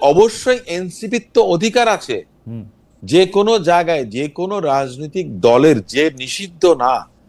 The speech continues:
Speaker 1: সে সেখানে যেতে পারবে। এখন আপনি যদি বলেন যে নিষিদ্ধ আওয়ামী লীগ তাদেরকে আক্রমণ করেছে,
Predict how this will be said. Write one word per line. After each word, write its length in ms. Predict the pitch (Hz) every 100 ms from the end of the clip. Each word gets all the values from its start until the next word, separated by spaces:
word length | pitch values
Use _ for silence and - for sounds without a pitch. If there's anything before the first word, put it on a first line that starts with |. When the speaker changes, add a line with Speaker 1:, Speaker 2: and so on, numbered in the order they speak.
| _ -
Speaker 1:
সে 180 | - 175
সেখানে 440 | - 156 180 185
যেতে 300 | 131 139 196
পারবে। 260 | 165 113 98
এখন 240 | 113 165
আপনি 220 | 156 175
যদি 200 | 170 170
বলেন 320 | 165 165 214 185 _ _ -
যে 100 | 139
নিষিদ্ধ 560 | 131 143 147 220 185 226
আওয়ামী 500 | 202 165 147 151 185
লীগ 100 | 220 -
তাদেরকে 320 | 208 202 214
আক্রমণ 440 | 202 202 202 208
করেছে, 480 | 196 220 233 233 190